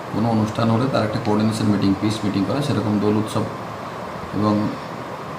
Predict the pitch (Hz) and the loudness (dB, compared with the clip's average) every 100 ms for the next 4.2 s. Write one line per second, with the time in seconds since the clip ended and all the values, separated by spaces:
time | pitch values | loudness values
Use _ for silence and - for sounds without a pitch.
0 | 120 127 113 - 107 101 110 143 - - | 6 8 6 4 2 2 4 2 -4 -4
1 | 107 104 107 110 113 104 104 107 104 101 | 0 0 0 0 0 0 0 0 0 0
2 | 107 - 101 101 101 104 101 101 104 101 | -4 -2 2 2 2 2 2 2 0 0
3 | 95 95 95 95 - - 107 107 101 101 | -4 -2 -2 -2 -6 -2 0 0 0 2
4 | 104 | 2